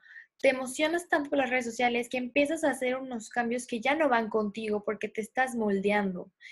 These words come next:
Y realmente eso no tiene que pasar. Tú no tienes que cambiarte. Tú tienes que transformarte. Por eso es que siempre le tienes que hacer fiel a tu esencia, a ti mismo, conocer tu estilo, saber todo,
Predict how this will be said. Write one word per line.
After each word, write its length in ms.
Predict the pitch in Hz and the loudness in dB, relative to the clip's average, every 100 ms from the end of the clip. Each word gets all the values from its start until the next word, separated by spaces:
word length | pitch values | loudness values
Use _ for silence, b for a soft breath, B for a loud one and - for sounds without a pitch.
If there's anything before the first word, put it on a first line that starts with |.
| B | B
Y 140 | 233 233 | -2 0
realmente 800 | 233 247 254 262 262 254 262 - | 4 4 2 -2 -4 -2 -2 0
eso 300 | 262 254 254 | -4 -4 -6
no 140 | 240 | -8
tiene 260 | 226 226 220 | -6 -10 -8
que 100 | 208 | -10
pasar. 340 | 190 214 208 202 | -6 0 0 2
Tú 80 | |
no 120 | 349 381 | 0 0
tienes 260 | 330 320 | 0 0
que 100 | 294 | 0
cambiarte. 640 | 277 196 190 185 - - _ _ B B | 2 4 4 4 -4 -12 _ _ B B
Tú 60 | 285 | -2
tienes 260 | 311 320 - | 0 0 0
que 100 | 302 | 0
transformarte. 1300 | 285 294 285 - 196 190 190 196 214 190 - - _ B B | 4 4 2 -2 2 2 2 2 2 2 -4 -14 _ B B
Por 180 | - 240 | 2 6
eso 380 | 277 277 254 269 | 6 4 0 0
es 160 | 240 233 | -2 -6
que 100 | - | -6
siempre 320 | - 294 339 | 0 2 2
le 120 | 311 | 0
tienes 280 | 220 226 240 | 0 -2 -4
que 100 | - | -6
hacer 280 | 202 202 208 | -2 -2 -2
fiel 420 | - 208 196 208 - | -4 -2 0 -2 -4
a 160 | 202 202 | -6 -4
tu 100 | 196 | -8
esencia, 540 | 190 247 233 196 - - | -6 -4 -4 -4 -6 -4
a 140 | 196 | -4
ti 140 | 226 233 | -2 -4
mismo, 580 | 254 269 233 190 180 B B B - | -2 -2 0 -2 -2 B B B 0
conocer 500 | 233 233 226 240 226 | 2 2 2 0 0
tu 100 | 262 | -6
estilo, 680 | 254 - 269 254 202 196 B B | -8 -8 -4 -2 0 -2 B B
saber 480 | - 233 240 262 - - | -2 2 4 2 -2 4
todo, 540 | 302 302 311 320 - | 6 8 6 4 2